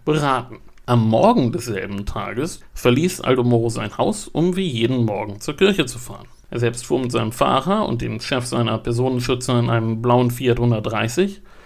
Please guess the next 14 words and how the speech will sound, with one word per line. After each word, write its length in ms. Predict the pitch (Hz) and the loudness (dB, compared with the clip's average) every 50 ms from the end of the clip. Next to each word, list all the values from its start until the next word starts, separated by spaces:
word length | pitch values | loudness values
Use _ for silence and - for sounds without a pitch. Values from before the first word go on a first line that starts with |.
| - - - - | -20 -20 -12 -4
Dahinter 240 | - 120 120 120 117 | 0 0 0 0 0
folgte 320 | - - 113 110 - - | -2 -2 -2 -2 -4 -6
dann 180 | 110 107 104 104 | -6 -6 -6 -6
ein 120 | 104 101 | -4 0
weiteres 380 | 117 139 165 170 - 147 - - | 2 2 2 2 0 -4 -4 -2
Auto 300 | - - 151 160 - 196 | 2 2 2 2 4 2
mit 220 | 190 143 123 120 | 2 2 0 0
drei 240 | 117 117 113 113 110 | 0 -2 0 0 0
weiteren 380 | 113 110 110 104 - 120 110 107 | -2 -2 -4 -4 -4 -4 -2 0
Bodyguards. 680 | 113 120 123 127 123 151 165 175 202 220 - - - - - - - - - - - - - - - | 2 2 2 2 0 0 2 2 0 0 -4 -10 -18 -20 -20 -20 -20 -20 -20 -20 -20 -20 -20 -18 -2
Wobei 240 | - 147 151 165 175 | 2 4 6 6 6
das 160 | 175 170 - | 4 4 4
Wort 200 | 160 156 156 135 | 4 4 4 4
Bodyguard 680 | 147 190 226 254 240 - 180 180 190 190 190 190 - | 4 4 4 4 2 4 4 6 6 6 4 2 -2